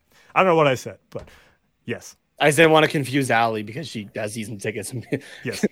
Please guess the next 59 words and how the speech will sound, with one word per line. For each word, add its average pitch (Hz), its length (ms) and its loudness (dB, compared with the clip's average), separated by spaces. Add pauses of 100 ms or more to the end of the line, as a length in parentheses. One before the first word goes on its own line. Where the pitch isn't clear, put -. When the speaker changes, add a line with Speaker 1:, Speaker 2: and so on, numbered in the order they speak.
(140)
Speaker 1:
<laughs> 185 80 2 (240)
To, 170 200 0
Speaker 2:
Oh, 202 80 8
yeah, 226 160 6
Speaker 1:
it's, 175 80 6
Speaker 2:
right. 185 140 6
Speaker 1:
it's 151 80 0
Speaker 2:
The 156 80 8
Speaker 1:
a - 0 -
Speaker 2:
guy, 165 40 8
Speaker 1:
Calgary 170 240 6
Speaker 2:
the 175 60 8
guy 190 220 4
Speaker 1:
home 180 100 4
Speaker 2:
said 180 240 -4
Speaker 1:
game. 180 100 -4
Speaker 2:
it's, 151 160 -8
it's, - 140 -20
there's 156 160 2
a - 40 -4
game 196 180 2
on 147 120 2
Sunday. 127 360 2
Goes 131 200 2
to - 60 -10
the 113 80 -2
rink. 120 320 -4
Ah, 160 220 2
they're, 123 140 -2
they're 156 240 0
not 156 200 6
here. 156 180 4
What 113 100 -2
the 127 60 -4
fuck? 131 280 -4 (120)
Speaker 1:
Yeah. 143 300 0 (260)
Uh, 139 420 6
and 160 140 2
then, 151 360 4
um, 120 600 -2 (120)
they'll 147 140 6
also 131 200 2
be 131 80 -2
going 117 540 0
to 117 340 -4
Abbotsford 113 480 0
to 107 60 -14
play 110 220 -8
the 101 80 -10
Canucks, 101 480 -12 (800)
the 95 200 -14 (280)
Abbotsford 110 380 -14
Canucks, 92 380 -16
obviously, 101 460 -12 (120)
on 107 360 -4
December 151 260 -2
fourteenth. 147 400 -4 (340)
Speaker 2:
Yeah. - 180 -10
Speaker 1:
So, 120 320 0